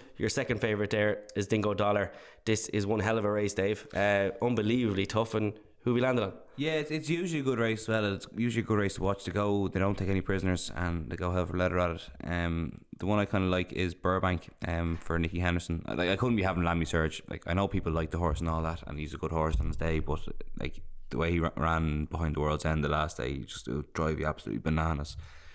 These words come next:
Speaker 2: um, if you're following him, 'cause he's just such a dodge spot once he hits the front. Um, Dingo Dollar is a good horse, and he's won course and distance before. You ran well, uh, in the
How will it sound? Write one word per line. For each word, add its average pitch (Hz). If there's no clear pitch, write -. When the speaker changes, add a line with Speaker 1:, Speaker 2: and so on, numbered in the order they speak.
Speaker 2:
um, 78
if -
you're 78
following 78
him, 78
'cause -
he's -
just -
such -
a 82
dodge 78
spot 73
once 78
he -
hits 82
the -
front. 80
Um, 78
Dingo 92
Dollar 92
is 82
a 80
good 82
horse, 85
and 85
he's 80
won 85
course 82
and 80
distance -
before. 82
You 82
ran 82
well, 82
uh, 82
in 78
the 76